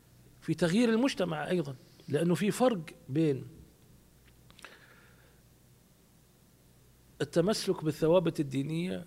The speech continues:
والتمسك بالعادات والتقاليد. يعني، مثلًا لما ما كانت المرأة تقود السيارة، هذا شيء ما له دخل في الدين، هذا كان عادات وتقاليد. لما كان في إفراط في مسألة،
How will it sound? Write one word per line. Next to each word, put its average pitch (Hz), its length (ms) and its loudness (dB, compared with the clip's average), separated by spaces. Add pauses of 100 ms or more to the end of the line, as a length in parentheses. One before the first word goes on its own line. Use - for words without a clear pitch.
(140)
والتمسك 151 680 -6
بالعادات 147 500 0
والتقاليد. - 600 -10 (2000)
يعني، 135 280 0
مثلًا 143 440 0 (260)
لما 131 240 -6
ما 147 120 -4
كانت 156 360 -2
المرأة 135 340 -4
تقود 123 320 -6
السيارة، 107 540 -12 (840)
هذا 180 140 -4
شيء 233 160 -8
ما 226 80 -8
له 214 160 -10
دخل 170 260 -10
في - 60 -16
الدين، 135 280 -14 (340)
هذا 151 180 -10
كان 160 180 -4
عادات 156 300 -4
وتقاليد. 139 500 -12 (1400)
لما 120 160 -10
كان 160 260 -4
في 156 480 -6 (120)
إفراط 156 460 -2
في 131 480 -6 (260)
مسألة، 139 420 -4